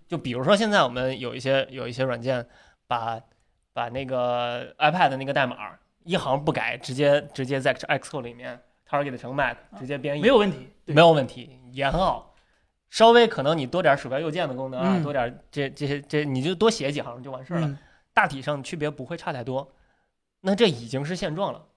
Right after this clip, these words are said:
Speaker 2: 嗯。
Speaker 1: 这不需要再做什么融合的工作了。如果你说想要让 iPad 运行现在 Mac 上那些生产力的软件，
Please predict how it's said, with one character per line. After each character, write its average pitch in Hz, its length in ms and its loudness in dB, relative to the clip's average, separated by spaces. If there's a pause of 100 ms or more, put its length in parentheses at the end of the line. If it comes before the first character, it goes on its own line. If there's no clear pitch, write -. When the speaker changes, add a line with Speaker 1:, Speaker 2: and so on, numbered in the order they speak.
(140)
Speaker 2:
嗯。 151 220 -10 (360)
Speaker 1:
这 269 140 -2
不 277 160 -2
需 269 80 -4
要 226 140 6
再 160 120 2
做 135 160 -4
什 120 80 -8
么 120 80 -10
融 117 200 -8
合 117 120 -14
的 117 80 -20
工 113 140 -20
作 120 120 -20
了。 - 60 -20 (1700)
如 170 160 -2
果 247 120 6
你 170 140 0
说 160 360 4
想 - 360 -6
要 143 300 4
让 147 180 0
iPad 151 400 2
运 139 160 -8
行 135 180 -10
现 156 200 -8
在 143 120 0
Mac 160 260 -2
上 131 140 -10
那 127 120 -12
些 139 100 -12
生 180 140 -14
产 151 140 -14
力 151 100 -12
的 170 80 -8
软 117 120 -10
件， 135 240 -8